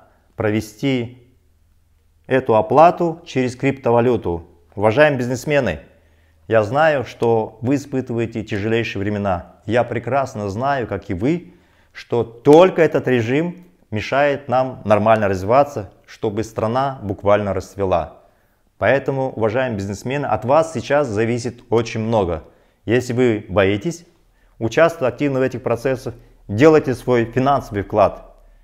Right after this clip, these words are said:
Мы вам дали механизм оплаты через криптовалюту. Уважаемые сограждане, каждый из вас в состоянии просто пожертвовать тысячу тенге,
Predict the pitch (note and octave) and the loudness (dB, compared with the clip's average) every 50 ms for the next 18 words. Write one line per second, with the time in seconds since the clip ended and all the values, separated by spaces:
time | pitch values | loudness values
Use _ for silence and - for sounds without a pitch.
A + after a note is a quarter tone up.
0 | _ _ _ - - _ _ - - _ _ _ _ _ _ _ - A#2 C#3+ D3+ | _ _ _ -20 -20 _ _ -20 -20 _ _ _ _ _ _ _ -4 -2 0 2
1 | B2 C3 B2+ B2 A2 F#2+ G2 C3+ C#3+ C#3+ C3+ A#2 A#2 A2+ - G#2 G2+ A#2 B2+ C3 | 4 4 4 4 4 4 6 6 6 6 6 2 0 -2 -2 -2 -2 0 -2 -2
2 | A#2+ A#2+ G#2+ G2+ - A2+ A#2+ C#3+ D3 D3 D3 C#3+ C#3 C#3 - - - - A2+ A#2 | -2 -2 -2 -2 0 4 4 4 4 2 0 -4 -4 -4 -10 -18 -4 -2 0 0
3 | A2+ A#2 A2+ A#2 - - _ _ _ _ - A2 A2+ - - - F#2+ F#2+ F#2 F#2+ | 0 -2 -4 -6 -12 -20 _ _ _ _ -2 -2 -2 -2 -2 -2 0 0 0 0
4 | F#2 E2 - - D2+ - - _ _ _ _ - _ _ _ _ _ _ _ _ | -2 -4 -6 -10 -16 -16 -18 _ _ _ _ -20 _ _ _ _ _ _ _ _
5 | _ _ _ _ _ _ G#2 G#2+ A#2+ A#2 D3 D#3+ D#3+ D#3 D3+ C#3 - C3+ A#2+ C#3 | _ _ _ _ _ _ 0 0 2 6 6 4 6 4 0 0 0 2 6 8
6 | D3 D3 B2 G#2+ G#2+ G2 F2 D2+ C#2 - - _ _ _ _ _ _ - _ _ | 8 8 6 4 -2 -2 -4 -6 -8 -12 -16 _ _ _ _ _ _ -20 _ _
7 | - - _ _ _ - C3 D3 D#3 C3+ C#3 C#3 A#2 A2+ A#2+ C#3+ D3+ D3 D3+ - | -20 -20 _ _ _ 6 8 8 8 6 4 0 0 2 4 4 4 4 0 -6
8 | A2+ - - A#2 A#2+ B2 B2+ C3 B2 A#2 A2+ - - A#2 C3 C3+ - - - - | -6 -4 0 2 2 2 2 0 -4 -6 -6 -4 -2 -2 -2 -2 -4 -8 -6 -4
9 | A2 G#2+ G#2 A#2+ A#2 A2+ - - G#2 G2 - B2 A2 G2+ F#2+ - - - A2+ G#2+ | -4 -2 0 0 -2 -2 -2 -6 -8 -4 -4 -6 -6 -6 -10 -14 -14 -10 -8 -6
10 | G#2+ A2+ C#3 D#3 D3+ - - | -2 0 0 -2 -2 -4 -10